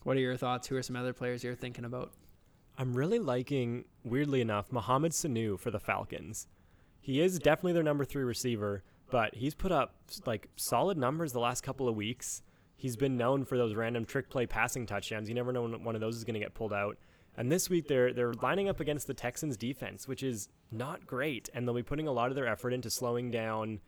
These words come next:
Speaker 2: Julio Jones and slowing down Calvin Ridley. And you know the Falcons are hungry for a win at this point. Dan Quinn's job is probably not as secure as he'd like it to be.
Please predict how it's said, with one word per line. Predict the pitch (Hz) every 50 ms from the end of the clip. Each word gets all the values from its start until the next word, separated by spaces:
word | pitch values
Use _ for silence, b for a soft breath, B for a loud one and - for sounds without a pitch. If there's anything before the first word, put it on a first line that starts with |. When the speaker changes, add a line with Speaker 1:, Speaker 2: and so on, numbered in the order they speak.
| b b b b
Speaker 2:
Julio | b - 131 127 127 123 120
Jones | 110 123 120 117 110 107
and | 107 104
slowing | - 127 120 123
down | 127 120 113
Calvin | 107 - 107 104 107 104
Ridley. | 104 104 98 95 98 95 92 - b b b b b b b b
And | 113 120
you | 143 143
know | 127 113 113 113 110 110 110 104
the | 107 95
Falcons | - 107 98 104 - 110 104 95
are | 104 95
hungry | - 110 110 107 113 113
for | - - 113
a | 107 98
win | 98 95 104
at | 104 -
this | 98 95 -
point. | - - 104 90 90 - - - b b b b b
Dan | 120 123 123 135
Quinn's | 131 - 156 147 139 120
job | 104 123 120 107 107 117 127 135 135 - - _ _ _ _ _ _ _ _ _ _ -
is | - 123 120 -
probably | - - 147 156 165 175 147 165 156
not | 151 143 135 139
as | 135 -
secure | - 127 - - 135 135
as | 123 -
he'd | 131 113
like | 117 113 110 -
it | 123 -
to | - 120
be. | 107 110 107 104 104 -